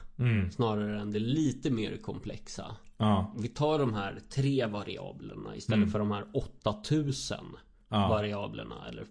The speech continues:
Speaker 2: fler liksom.
Speaker 1: Mm.
Speaker 2: Eh, vi, vi skiter i vissa saker för att det tycker vi inte ska finnas.
Speaker 1: Nej.
Speaker 2: Typ. Eh, det är väl en ganska, ganska viktig poäng när man tittar på, eh, Sanders-rörelsen.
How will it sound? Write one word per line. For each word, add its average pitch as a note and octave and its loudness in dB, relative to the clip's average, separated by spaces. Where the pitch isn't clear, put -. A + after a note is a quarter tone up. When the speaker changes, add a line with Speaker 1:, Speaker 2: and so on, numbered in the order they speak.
Speaker 2:
fler A#2+ -6
liksom. - -14
Speaker 1:
Mm. F#2+ 4
Speaker 2:
Eh, F#2 -8
vi, A#2+ 0
vi B2+ 0
skiter D3+ -2
i G2+ -2
vissa G#2+ -4
saker C#3 0
för - -2
att G2+ -2
det C3 4
tycker C#3 0
vi A2 2
inte G#2+ -8
ska - -10
finnas. B2+ -4
Speaker 1:
Nej. G2+ 6
Speaker 2:
Typ. - -4
Eh, F#2+ -2
det A2+ 2
är A#2+ 2
väl C3+ 2
en C#3 4
ganska, G2+ -2
ganska A2 0
viktig G#2+ -2
poäng G#2+ 2
när G2+ -2
man G2+ 0
tittar G2+ -2
på, - -4
eh, G#2 -4
Sanders-rörelsen. A2 0